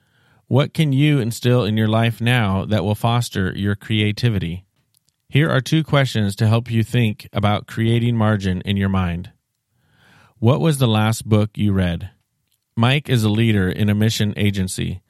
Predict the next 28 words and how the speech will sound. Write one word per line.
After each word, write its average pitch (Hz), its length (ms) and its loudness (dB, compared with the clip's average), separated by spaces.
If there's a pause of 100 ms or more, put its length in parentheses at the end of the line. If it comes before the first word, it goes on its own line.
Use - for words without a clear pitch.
(200)
He 120 120 -2
never 135 320 2
was 117 320 2
a 101 60 0
reader 90 500 -4
until 104 300 0
someone 135 340 0
challenged 131 560 -2
his 127 180 0
team 101 400 -2
to 110 120 -4
read 101 300 -2
ten 120 280 -2
books 101 340 -2
in 101 140 -4
a 98 40 0
year. 92 380 -4 (680)
He 123 100 0
started 127 400 0
reading. 92 400 0 (480)
Then 127 260 2
he 143 120 2
started 127 400 0
asking 113 440 0
other 120 240 2
leaders 95 380 0
for - 160 -4
recommendations. 101 960 -4